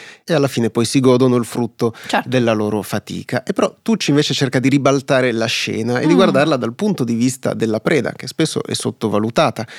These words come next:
Speaker 1: e quindi dei modi che sviluppa per sopravvivere, spesso anche sviluppando sensibilità e capacità che i predatori invece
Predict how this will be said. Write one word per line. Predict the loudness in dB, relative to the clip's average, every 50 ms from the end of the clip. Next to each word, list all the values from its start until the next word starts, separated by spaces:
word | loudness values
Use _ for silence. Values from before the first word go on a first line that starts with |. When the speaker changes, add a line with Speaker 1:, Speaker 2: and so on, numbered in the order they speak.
| -20 -20 -20 _
Speaker 1:
e | _ -6 0
quindi | 2 2 4
dei | 4 4
modi | 4 4 4 2
che | 2 0
sviluppa | -2 -2 0 0 0 0 0 0 -2 0
per | 0 -2 -2 -2
sopravvivere, | -2 -4 -4 -2 -2 -2 0 2 2 2 2 0 -2
spesso | -4 -2 -4 -4 -2 0 0 0
anche | 0 0 -2 -4 -4 -2 -2 -2
sviluppando | -2 -2 0 0 0 0 2 2 2 2 2 0
sensibilità | 0 0 -2 -2 -2 -2 -2 0 0 0 0 2 2 2 2 2
e | 0 -4
capacità | -6 -6 -6 -6 -6 -4 -6 -2 0 0 0 0
che | -2 -6
i | -4
predatori | -2 0 0 0 0 0 0 2
invece | 2 2 2 0 2 0 0 -2